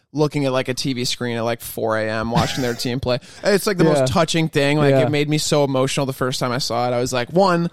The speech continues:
Speaker 1: finally it's a different fucking Barclays commercial. But
Speaker 2: Yeah,
Speaker 1: two,
Speaker 2: yeah.
Speaker 1: like, wow, that's actually extremely well done. Like,
Speaker 2: That is awesome. That is cool to see.
Speaker 1: Very cool. And I always say, the pe-, people always say too, like, "It's crazy that you get up at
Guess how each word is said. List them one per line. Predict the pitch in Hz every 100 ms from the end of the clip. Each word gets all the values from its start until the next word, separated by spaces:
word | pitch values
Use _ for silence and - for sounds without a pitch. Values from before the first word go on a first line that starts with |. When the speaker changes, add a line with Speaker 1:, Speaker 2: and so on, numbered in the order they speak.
| - _ _
Speaker 1:
finally | - 175 175 170
it's | 160
a |
different | 143 151 151 156
fucking | 143 151 143
Barclays | 131 135 151 131
commercial. | - 117 120 143
But | 131 131
Speaker 2:
Yeah, | 135 127
Speaker 1:
two, | 127
Speaker 2:
yeah. | 117
Speaker 1:
like, | 107
wow, | 147
that's | 139 135 143
actually | 139 160
extremely | 139 - - 135 131 127
well | 120 117
done. | 117 120 113
Like, | 113 135
Speaker 2:
That | 139
is | 127
awesome. | 117 113 107 107
That | 131 139
is | 120
cool | 127 120
to | 113
see. | 113 110
Speaker 1:
Very | 139 131
cool. | 135 120 - - -
And | 180 170 160 - _ _ _ _ -
I | 170
always | 196 190
say, | - 156
the | 160
pe-, | 147 175
people | - 170 180 170
always | 156 151
say | - 139
too, | 143 127 123
like, | 123 104 - _ _ _ _ _ _
"It's | -
crazy | - 190 175
that | 165 143
you | 143
get | 151
up | 147 139
at | 123